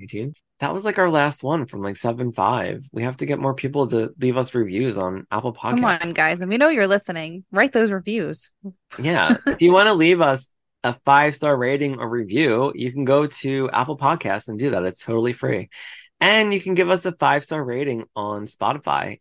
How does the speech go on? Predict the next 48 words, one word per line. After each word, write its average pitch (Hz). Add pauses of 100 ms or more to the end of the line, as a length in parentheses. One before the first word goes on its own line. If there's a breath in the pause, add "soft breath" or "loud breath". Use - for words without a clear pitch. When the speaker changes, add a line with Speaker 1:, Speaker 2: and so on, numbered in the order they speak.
Speaker 1:
It 135
really 113
helps 101
us 95
out 87
if 85
you 95
do 85
that. 82 (420 loud breath)
We 123
would 110
greatly 98
appreciate 95
it. - (640 soft breath)
But, 196
Jamie, 208
I 220
think 202
we 156
can 123
call 117
it 107
a 101
night. 87 (200)
Why 139
don't 180
you 180
tell 160
everybody 113
where 107
they 101
can 101
find 87
you? 98 (540)
Speaker 2:
Yeah, 392
so 208
you 202
can 220
find 214
me 214
on 185
Instagram 196
at 185
J 185
Lynn 185
underscore 185
book 392
lover. 170